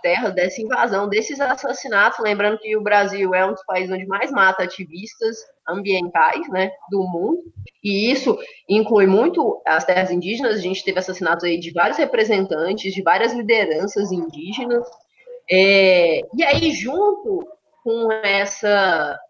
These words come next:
com esse, com esse roubo dessas terras, com a invasão dessas terras, a gente tem, né, que, é, esses garimpeiros, esses agricultores, esse pessoal que invade, leva também, né, além de violência e de assassinato, leva essas doenças.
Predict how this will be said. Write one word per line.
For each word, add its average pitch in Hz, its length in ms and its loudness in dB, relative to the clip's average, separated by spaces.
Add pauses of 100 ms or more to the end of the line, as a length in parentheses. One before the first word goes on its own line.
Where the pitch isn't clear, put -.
(260)
com 202 160 0
esse, 190 320 -2
com 226 80 -2
esse 214 240 -4
roubo 220 440 0
dessas 180 400 -4
terras, 185 440 0
com - 120 -8
a 175 60 0
invasão 185 840 0
dessas 165 400 -8
terras, 196 560 -4 (340)
a 277 140 2
gente 262 380 -2
tem, 220 320 0 (240)
né, 202 280 -6 (400)
que, 247 440 0 (220)
é, 175 680 4
esses 190 220 -2
garimpeiros, 196 540 2
esses 185 240 -8
agricultores, 185 580 -6
esse 180 180 -8
pessoal 175 540 4
que - 140 -12
invade, 247 480 0
leva 262 380 2
também, 247 400 -4
né, 254 100 -2
além 196 260 2
de 190 120 -10
violência 180 440 -6
e - 40 -20
de 185 80 -8
assassinato, 214 580 -4
leva 226 340 2
essas 254 280 -8
doenças. 285 480 2